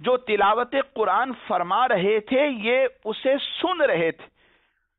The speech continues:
यहां तक कि सुबह हो गई, सुबह तक सुनते रहे, फिर लौट आए। रास्ते में जब ये आ रहे थे,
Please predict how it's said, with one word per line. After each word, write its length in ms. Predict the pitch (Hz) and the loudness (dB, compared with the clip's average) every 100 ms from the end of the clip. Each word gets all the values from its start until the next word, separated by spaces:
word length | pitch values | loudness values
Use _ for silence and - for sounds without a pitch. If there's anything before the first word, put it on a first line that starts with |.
| _ | _
यहां 280 | 143 185 220 | -4 0 2
तक 240 | 214 - 185 | 0 -4 -6
कि 500 | - 165 147 131 - | -4 -2 -2 -4 -8
सुबह 440 | - - 226 180 | -10 -8 -4 0
हो 220 | 127 107 101 | -2 -2 -6
गई, 260 | 87 76 - | -6 -8 -14
सुबह 440 | - - 311 254 175 | -14 -10 -2 -2 -2
तक 220 | 160 120 | -4 -10
सुनते 520 | - 185 160 123 131 | -10 -10 -8 -4 -2
रहे, 340 | 92 110 95 - _ _ _ _ | -2 -6 -12 -18 _ _ _ _
फिर 80 | 135 | -10
लौट 460 | 123 113 139 127 - | -8 -6 -2 -2 -4
आए। 220 | - - _ _ _ _ _ _ _ _ _ _ _ _ _ 117 | -8 -10 _ _ _ _ _ _ _ _ _ _ _ _ _ -4
रास्ते 420 | 143 165 - 202 | 0 0 -2 -4
में 140 | 175 | -2
जब 140 | 160 160 | -4 -2
ये 120 | 151 | 0
आ 140 | 156 | 0
रहे 280 | 180 131 185 | 0 0 -2
थे, 240 | 196 117 | -2 -6